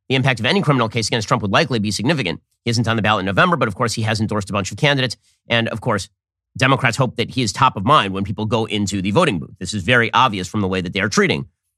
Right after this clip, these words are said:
President Trump. It's why Joe Biden is giving a speech that is going to be directed almost specifically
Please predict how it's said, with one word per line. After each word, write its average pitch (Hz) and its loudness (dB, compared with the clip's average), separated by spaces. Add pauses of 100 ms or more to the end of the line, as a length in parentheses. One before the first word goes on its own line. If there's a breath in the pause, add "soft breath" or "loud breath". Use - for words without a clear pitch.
(140)
President 117 2
Trump. - -4
It's - -8
why 117 2 (220)
Joe 120 0
Biden 104 2
is 98 -6
giving 110 0
a 117 0
speech 151 -2
that 117 -2
is 104 -2
going 123 2
to 117 -4
be 127 0
directed 113 0
almost 131 0
specifically 117 -4